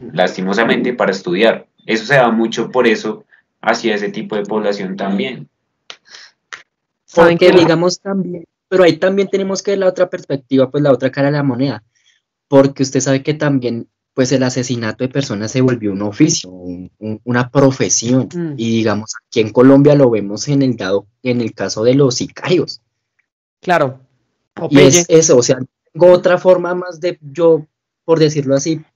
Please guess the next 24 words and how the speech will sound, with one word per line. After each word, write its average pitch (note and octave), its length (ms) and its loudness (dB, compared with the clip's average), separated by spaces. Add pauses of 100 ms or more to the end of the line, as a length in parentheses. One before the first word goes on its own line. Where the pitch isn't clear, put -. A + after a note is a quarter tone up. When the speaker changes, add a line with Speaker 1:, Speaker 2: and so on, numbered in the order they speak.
(140)
Speaker 3:
poder E3 440 4
trabajar, C#3 640 -2
poder C3+ 320 2
darle C3+ 240 -2
un D3+ 80 -2
sustento D3+ 520 0
a C#3+ 40 2
mi D3+ 140 2
familia, B2 540 -2
y C3+ 120 0 (160)
tuve D#3+ 320 4
que D#3+ 80 -2
optar D#3 440 0
por, D3+ 300 2
por C#3 200 0
las C3+ 140 2
razones D3 320 -2
sociales D3 340 -2
que - 80 -8
usted C3+ 260 -6
da-, B2 160 -2 (300)
que D3+ 60 -4
estaba B2 240 -2
explicando, B2 640 -4